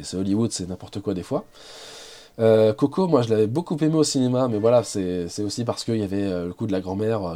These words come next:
qui était, euh, qui venait de décéder, donc ça, ça a peut-être aussi un peu biaisé mon jugement, j'imagine que oui, peut-être, je ne sais pas exactement. Mais voilà, il y a, il y a énormément de choses qui,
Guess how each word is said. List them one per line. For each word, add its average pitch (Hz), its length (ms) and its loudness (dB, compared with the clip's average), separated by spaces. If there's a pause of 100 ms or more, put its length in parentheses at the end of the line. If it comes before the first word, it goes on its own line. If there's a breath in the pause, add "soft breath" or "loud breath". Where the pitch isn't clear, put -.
qui 95 300 -8
était, 95 280 -6
euh, 87 260 -6 (120)
qui - 140 -14
venait 101 120 -4
de 98 60 -8
décéder, 107 320 -2
donc 98 160 -4
ça, 90 260 -6 (280 loud breath)
ça 92 240 -4
a - 20 -8
peut-être 131 480 0
aussi 127 320 0
un 113 80 0
peu 117 160 -2
biaisé 113 320 -2
mon 120 160 0
jugement, 135 460 2
j'imagine 107 400 -2
que 113 80 -4
oui, 117 180 -2
peut-être, 113 260 -4
je 107 60 -6
ne 92 60 -6
sais 101 120 -8
pas 98 140 -6
exactement. 104 400 -6 (880 loud breath)
Mais 147 400 8
voilà, 170 220 4
il 139 60 2
y - 40 0
a, - 60 -8
il 127 40 2
y 127 40 4
a 120 60 2
énormément 175 520 0
de - 40 -4
choses 185 220 -4
qui, 127 200 -6